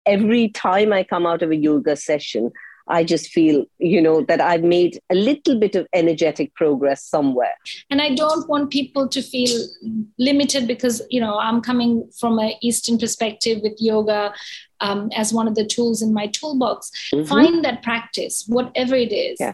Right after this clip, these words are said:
Speaker 2: You know, where you can change gears, as you rightly said, between the sympathetic and the parasympathetic nervous system. It is so important. And
Speaker 1: Yeah.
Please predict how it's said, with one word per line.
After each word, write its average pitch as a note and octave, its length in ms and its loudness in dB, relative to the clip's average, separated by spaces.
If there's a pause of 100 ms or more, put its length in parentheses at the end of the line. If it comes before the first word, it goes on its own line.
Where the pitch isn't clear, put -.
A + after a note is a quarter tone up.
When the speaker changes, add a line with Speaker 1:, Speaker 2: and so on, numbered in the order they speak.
Speaker 2:
You B3 120 0
know, - 220 -6 (400)
where C4 280 2
you C#4+ 240 0
can E4 240 -2
change C#4+ 560 0
gears, C4+ 400 2
as A#3 180 -2
you A3+ 120 0
rightly G#3+ 380 -2
said, G3 400 -4 (280)
between A#3+ 360 0
the A3+ 60 -4
sympathetic A3+ 840 -2 (120)
and G#3+ 120 0
the A3 60 -2
parasympathetic G3+ 960 -4
nervous F3 400 -10
system. - 420 -12
It B3+ 220 -4
is B3+ 260 -2
so - 440 -2
important. G#3+ 800 -4 (640)
And A3+ 580 2
Speaker 1:
Yeah. - 60 -14